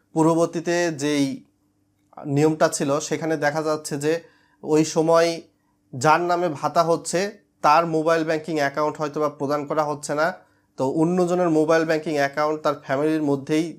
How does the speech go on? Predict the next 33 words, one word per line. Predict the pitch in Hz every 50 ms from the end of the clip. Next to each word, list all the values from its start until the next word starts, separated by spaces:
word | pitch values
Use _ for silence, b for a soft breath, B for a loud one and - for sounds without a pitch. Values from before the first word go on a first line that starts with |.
| 143 120
যে | 139 143
কারোটা | 139 156 143 143 143 151 143 -
প্রদান | 147 143 139 160 156 156 156
করলে | 165 147 143 143 143 170 175 b b b b b b b
সেক্ষেত্রে | - 165 151 151 175 165 165 - 175 180 190 202 196 - b b b b b -
সেই | - - 180 175 196 185 170
মোবাইল | 170 165 175 175 170 165 180
ব্যাংকিং | 170 160 175 175 165
অ্যাকাউন্টে | 156 143 143 147 151 151 151 151 151 175 165 135 120
ভাতার | 120 135 131 160 160 160 - -
টাকা | 160 151 147 156 147 143 143
আসলে | 143 - - 139 147 180 208 - - _ _ _ _ _ _ _ _ _ _ _ _ _ -
ওই | 151 170 190 190
ফ্যামিলি | - 180 170 175 175 180 180 175
মেম্বার | 170 165 160 165 160 156 -
কিন্তু | 165 160 160 175 165 160 156 156 156 - - 143 127
যার | 151 147 156 165 165
নামে | 160 160 165 156 131 127
ভাতা | 139 131 - 160 147 143
এসেছে | 143 151 139 - - 143 143 151 151 b b b b b -
তাকে | 147 143 143 170 165 165
এই | 160 143 143
বিষয়টা | 143 143 170 156 160 165 143 139
বলতো | 143 147 143 143 160
না, | 151 160 160 160 151
টাকা | 143 147 143 143 147
পয়সা | 143 143 - 143
কিন্তু | 143 147 139 147 139 143 -
তুলে | 160 160 165 143 127
নিত। | 113 - - - - - _ _ _ _ _ _ _ _ _ _ - 143
তো | 131 127 120 117 - - 160 165
এটা | 170 208 196 180 170 180
বর্তমান | 180 180 - 190 180 180